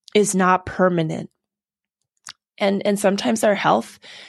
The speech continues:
is one of those. Like, we may not have a terminal diagnosis, but we have to have an amputation. We may not have a terminal diagnosis, but we're not able to run the race we've been preparing for, for six months. Um,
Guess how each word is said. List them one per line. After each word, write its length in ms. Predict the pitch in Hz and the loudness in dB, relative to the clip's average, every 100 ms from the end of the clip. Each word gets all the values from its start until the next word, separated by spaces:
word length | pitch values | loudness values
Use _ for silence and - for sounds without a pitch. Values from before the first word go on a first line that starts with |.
| - | -4
is 240 | - 208 | 0 2
one 160 | 196 196 | 2 2
of 100 | 175 | 0
those. 280 | 165 160 185 | -2 -4 -4
Like, 160 | 170 - | -4 0
we 140 | 196 | 2
may 180 | 190 196 | 2 2
not 160 | 190 | 2
have 220 | 185 180 180 | 0 0 0
a 100 | 180 | 0
terminal 420 | - 180 185 180 | 0 0 0 0
diagnosis, 800 | 170 175 175 175 190 254 254 - | 2 0 2 0 0 0 -2 0
but 300 | 208 190 - | 0 0 0
we 100 | 196 | 0
have 180 | 185 180 | 0 0
to 80 | |
have 140 | 185 180 | -2 0
an 240 | 175 160 - | -2 -2 -4
amputation. 720 | 170 175 175 - 156 - - - - - - | -4 -4 -6 -4 -4 -6 -10 -14 -18 -14 -2
We 100 | 196 | 2
may 160 | 202 | 2
not 160 | 196 190 | 2 2
have 140 | 185 | 0
a 40 | 180 | -2
terminal 440 | - 190 196 190 | -2 0 2 2
diagnosis, 580 | 185 185 185 180 202 226 | 2 0 0 0 -2 -2
but 180 | - 220 | 0 0
we're 100 | 202 | 2
not 260 | 202 190 | 2 2
able 340 | 180 185 190 185 | 2 2 0 0
to 400 | - 190 180 175 - _ | 0 0 2 0 -4 _
run 320 | 185 196 190 | -2 2 2
the 80 | 190 | 0
race 340 | 170 170 170 - | 2 2 0 -2
we've 160 | 165 | -2
been 160 | 175 170 | -2 -2
preparing 600 | - 175 - 170 165 170 | -2 -4 -4 -4 -2 -6
for, 400 | - 165 147 143 | -4 0 2 0
for 180 | - 180 | -4 -6
six 280 | - 180 - | -6 -8 -8
months. 320 | - - - _ - - - - - | -10 -12 -18 _ -20 -20 -20 -20 -4
Um, 400 | 175 165 170 | 0 0 -2